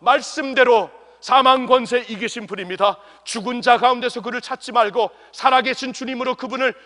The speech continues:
확실히 영접할 수 있기를 바랍니다. 우리 주님은 가서 알리라고 하십니다. 이 좋은 소식, 귀한 소식,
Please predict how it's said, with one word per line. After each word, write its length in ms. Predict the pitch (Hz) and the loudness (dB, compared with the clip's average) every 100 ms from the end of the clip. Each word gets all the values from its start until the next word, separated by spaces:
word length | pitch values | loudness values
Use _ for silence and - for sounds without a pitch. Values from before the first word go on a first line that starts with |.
| _ | _
확실히 440 | - - - 262 | -6 -4 -6 0
영접할 460 | 240 247 262 220 247 | 0 0 0 0 -2
수 140 | - | -2
있기를 300 | 240 - 233 | -10 -6 -6
바랍니다. 640 | 226 226 208 208 214 214 - - - | 0 4 4 4 4 4 2 -18 -16
우리 180 | 208 247 | -6 -6
주님은 340 | - 247 247 254 | -4 -4 -4 0
가서 360 | 254 254 262 - | 0 2 -2 4
알리라고 600 | 302 339 311 294 277 277 | 4 4 -2 0 2 2
하십니다. 560 | - 254 240 - - - - - | 0 -6 -8 0 0 0 -20 -10
이 140 | 247 262 | -6 -4
좋은 360 | - 262 269 | 2 2 2
소식, 420 | 254 247 - 262 - | -4 -6 -4 -8 -8
귀한 280 | 233 247 220 | -2 -2 -2
소식, 340 | 208 - 202 | -10 -10 -14